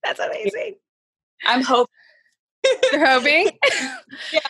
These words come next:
Speaker 2: I
Speaker 1: I
Speaker 2: think
Speaker 1: mean
Speaker 2: he'll be a Libra, but, but, um,
Speaker 1: You think
Speaker 2: I
Speaker 1: he'll be
Speaker 2: just
Speaker 1: a Libra?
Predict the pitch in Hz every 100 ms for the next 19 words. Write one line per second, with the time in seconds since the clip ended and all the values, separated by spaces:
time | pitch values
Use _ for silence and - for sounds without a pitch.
0 | 277 - _ _ _ _ _ - 269 311
1 | 349 - - _ _ _ _ _ 247 226
2 | 226 214 180 170 175 151 - - _ 185
3 | 185 202 196 185 170 165 - _ _ 214
4 | 214 220 208 202 185 165 156